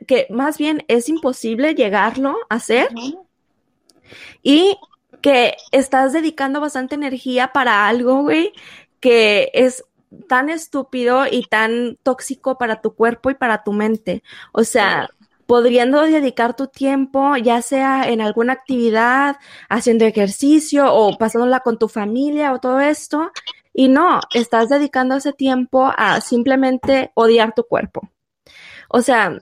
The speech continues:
Speaker 1: es muy traumático, güey. <laughs>
Speaker 2: Es súper traumático, o sea, neta, no, no está nada chido. No sé si ubican a una, este, ¿cómo se llama esta morra?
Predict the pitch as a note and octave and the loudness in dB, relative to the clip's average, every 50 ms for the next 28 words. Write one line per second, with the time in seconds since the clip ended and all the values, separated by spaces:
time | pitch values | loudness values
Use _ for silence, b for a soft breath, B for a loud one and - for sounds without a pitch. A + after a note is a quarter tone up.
0 | _ _ - B3 B3 B3+ C4+ C#4+ - A#3+ B3 G#3+ F#3+ E3 - - - - - F#3 | _ _ -2 -2 0 0 0 0 0 -2 -2 -2 -2 -4 -6 -8 -14 -16 -12 -12
1 | F#3+ F3 F#3 G3+ G3+ - - C#4 - - C4 D#4 C#4 - D4+ C4+ C4+ D4+ C#4+ - | -10 -10 -8 -6 -4 -2 -2 -2 -2 0 2 2 2 2 2 0 0 -2 -4 -4
2 | - G#3 C4+ D4+ - C#4+ A#3 - - F#4 F4+ - A#3+ A#3 A3+ A3+ A#3 A#3 - - | -2 -2 -2 0 -2 -4 -4 -4 -4 -4 -2 -2 -2 -2 -4 -4 -8 -10 -12 -16
3 | A#3 A3 - - - - G#3 - G#3+ G#3+ A3 A3 G#3+ - B3+ B3+ B3+ B3 A#3+ A3+ | -20 -18 -16 -16 -14 -14 -14 -14 -16 -14 -14 -14 -14 -12 -12 -12 -12 -12 -14 -14
4 | - - A#3 A#3 A3+ A#3+ A#3+ C4+ C4+ _ B3 A#3 A#3+ A#3+ A#3 A#3 A3+ A3+ G#3+ A3 | -16 -16 -16 -14 -14 -14 -14 -14 -16 _ -14 -14 -12 -14 -16 -16 -14 -12 -10 -10
5 | A#3 A#3+ - - A#3+ A#3 C4 - _ _ _ _ _ - C4+ E4+ - - G#4+ G#4 | -10 -12 -14 -16 -16 -16 -16 -16 _ _ _ _ _ -14 -14 -14 -8 -6 -6 -6
6 | F#4 D#4+ - - E4+ F4 E4 C4+ A#3 A3+ A#3 A#3+ B3+ C4+ C4+ C4+ C4 B3 A3+ G#3+ | -6 -6 -8 -8 -8 -8 -8 -10 -12 -12 -12 -12 -12 -12 -10 -10 -12 -12 -12 -14
7 | - - A3+ G#3+ G#3+ _ _ _ _ G#3+ G3+ G3 G#3 - - - - C#4 C#4+ - | -16 -16 -18 -20 -20 _ _ _ _ -20 -20 -20 -20 -20 -20 -20 -20 -18 -16 -14
8 | C#4 C#4+ C#4+ _ - C#4+ C#4 - - | -16 -16 -16 _ -16 -16 -14 -14 -14